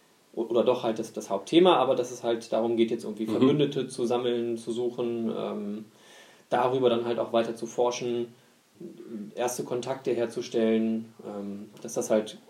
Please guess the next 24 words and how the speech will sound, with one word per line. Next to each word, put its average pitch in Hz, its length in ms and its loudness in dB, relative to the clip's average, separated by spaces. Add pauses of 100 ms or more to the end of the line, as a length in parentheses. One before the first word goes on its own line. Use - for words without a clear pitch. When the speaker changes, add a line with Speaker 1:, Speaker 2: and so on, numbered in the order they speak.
Speaker 1:
ganz 110 180 -2
gut 110 120 -4
sein 101 200 -2
könnte. 101 260 -8
War 139 180 10
halt 135 160 2
meine 117 200 2
Überlegung, 151 680 4 (420)
bis - 320 -4 (120)
eben, 175 320 10
wo 139 160 2
wir 123 80 4
es 117 140 2
geguckt 160 400 0
haben, 143 360 2 (840)
wo 120 140 0
es 117 220 -8 (140)
jetzt - 360 -8
vielleicht 127 460 2
dann 120 340 -2
deutlich 117 380 0
wird, - 260 -4
dass 110 140 -4
es - 280 -6